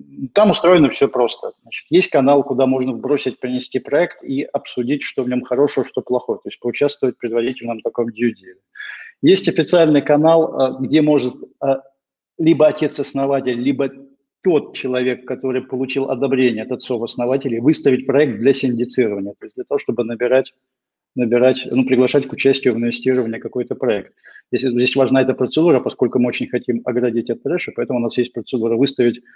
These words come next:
может на проект только отец-основатель, либо, э, значит, внешний человек, который прошёл, получил окей от отцов-основателей, да.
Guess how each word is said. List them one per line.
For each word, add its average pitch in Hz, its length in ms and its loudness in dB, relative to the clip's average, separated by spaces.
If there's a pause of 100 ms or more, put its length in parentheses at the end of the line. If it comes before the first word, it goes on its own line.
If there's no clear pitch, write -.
(240)
может 120 400 0
на 123 220 -4
проект 123 260 -2
только 131 260 2
отец-основатель, 143 1040 0
либо, 143 460 2
э, 131 560 -2
значит, 127 420 -2
внешний 131 440 2
человек, 220 420 2
который 131 360 2 (440)
прошёл, 139 380 2
получил 131 460 0
окей 143 400 -4
от 123 220 -8
отцов-основателей, 107 1000 -10
да. 131 160 -6